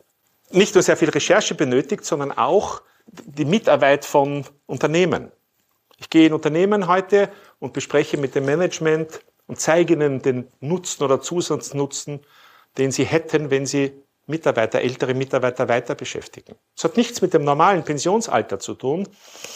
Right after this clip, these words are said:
sondern heute beklagen sie, sie kriegen keine Mitarbeiter. Da haben sie sie. Heute beklagen sich Manager, sie bekommen zu wenig Wissen. Sie schicken die Mi-, die, die Mitarbeiter dann an die Universität, Wissensstudien zu machen.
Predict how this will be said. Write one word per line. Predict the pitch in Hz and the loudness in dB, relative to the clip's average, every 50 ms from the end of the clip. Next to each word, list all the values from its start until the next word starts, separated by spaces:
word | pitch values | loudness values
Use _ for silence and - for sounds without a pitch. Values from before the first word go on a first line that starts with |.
| - - - | -16 -14 -4
sondern | - 156 156 165 170 165 160 156 - - _ _ - _ _ _ _ _ _ _ - | 2 4 4 4 4 2 0 -2 -8 -16 _ _ -20 _ _ _ _ _ _ _ -2
heute | - 190 185 226 | 0 0 0 2
beklagen | 185 214 - 202 196 202 214 214 - | 0 0 4 4 4 4 4 2 -2
sie, | - 220 220 220 214 - - _ _ _ _ _ _ _ _ _ | -2 0 0 -2 -2 -4 -10 _ _ _ _ _ _ _ _ _
sie | - - 156 | -18 -18 -10
kriegen | - - 180 180 180 | -4 -2 -2 -2 -2
keine | - 185 185 190 | -2 0 0 2
Mitarbeiter. | 208 - - 233 196 147 101 - - - - - _ _ _ _ _ _ - _ _ _ _ _ _ _ _ - | 0 2 2 4 4 4 4 2 0 -6 -6 -8 _ _ _ _ _ _ -20 _ _ _ _ _ _ _ _ 0
Da | - 127 123 | 2 4 4
haben | 143 208 269 285 | 4 4 2 2
sie | - 330 311 | 2 2 2
sie. | 320 285 - - - - _ _ _ _ _ _ _ _ _ _ _ _ _ - | 2 0 -2 -2 -8 -20 _ _ _ _ _ _ _ _ _ _ _ _ _ -2
Heute | 170 180 180 196 | -2 -2 -2 -2
beklagen | 175 196 190 - 185 185 202 202 202 | -2 -2 2 4 6 6 6 4 2
sich | - - 214 185 - - - - _ _ _ _ _ _ _ | -4 -4 -4 -6 -6 -8 -18 -20 _ _ _ _ _ _ _
Manager, | 160 160 175 190 190 185 - 185 | -6 -4 -2 0 0 0 0 -2
sie | 175 - 180 175 | 0 0 -2 -4
bekommen | 165 156 - - 170 170 170 175 175 170 170 - - _ _ _ | -4 -8 -6 0 0 2 2 2 0 -2 -4 -8 -12 _ _ _
zu | - 165 160 | -4 0 0
wenig | 170 175 170 - | 2 2 2 2
Wissen. | 220 226 - - - 107 - - _ _ _ _ _ | 2 0 0 -2 -6 -8 -10 -10 _ _ _ _ _
Sie | - 160 | -8 -6
schicken | - - 196 185 - - 165 | -6 -4 -6 -6 -6 -6 -6
die | 165 | -4
Mi-, | 156 170 180 175 | -2 -2 -2 -2
die, | - 156 | -2 -4
die | 147 135 160 160 | -4 -2 -4 -2
Mitarbeiter | 165 214 214 - 180 156 156 151 151 - 160 | -2 0 2 2 4 4 4 4 4 2 2
dann | 156 160 156 160 160 156 - - - - - - - - | 4 4 4 4 2 -2 -8 -14 -20 -20 -20 -20 -10 -6
an | 139 147 | -2 2
die | 143 185 | 2 2
Universität, | 175 165 165 165 156 170 156 220 220 196 - 123 135 | 4 4 2 2 2 2 4 6 6 6 6 2 -4
Wissensstudien | - - - - 233 220 - - - 165 143 113 113 107 95 - | -4 -4 -2 -4 -4 -4 -4 -4 -2 -2 -2 0 0 0 0 -2
zu | - 110 | -4 -6
machen. | 95 95 87 - 90 | -4 -4 -6 -6 -6